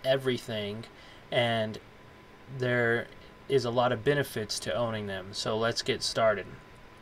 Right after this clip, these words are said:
Number one, Vanguard Total Market Bond E T F, or ticker symbol B N D. Now, this is a fixed income focused E T F. Um, it offers a two point seven six dividend yield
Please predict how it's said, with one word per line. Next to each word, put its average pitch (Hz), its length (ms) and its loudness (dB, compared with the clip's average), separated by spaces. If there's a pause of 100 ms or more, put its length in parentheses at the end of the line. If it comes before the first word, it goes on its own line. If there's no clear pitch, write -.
(360)
Number 151 280 4
one, 143 380 6 (380)
Vanguard 139 500 8
Total 127 260 2
Market 117 460 0
Bond 110 380 0
E 120 160 -4
T 110 260 -4
F, 113 400 0 (220)
or 113 160 0
ticker 131 340 -2
symbol 120 500 -2 (120)
B 120 260 -6
N 113 400 -6
D. 127 320 0 (460)
Now, 113 100 0
this 131 180 2
is 120 80 -6
a 117 60 -2
fixed - 400 -2
income 135 460 -2
focused 123 600 -2
E 156 200 -6
T 156 400 -4
F. 113 440 0 (720)
Um, 107 460 2 (160)
it 139 160 0
offers 127 380 2
a 110 40 -2
two 143 240 -4
point 139 300 -4
seven 147 380 2
six 151 340 0
dividend 123 480 0
yield 123 320 -2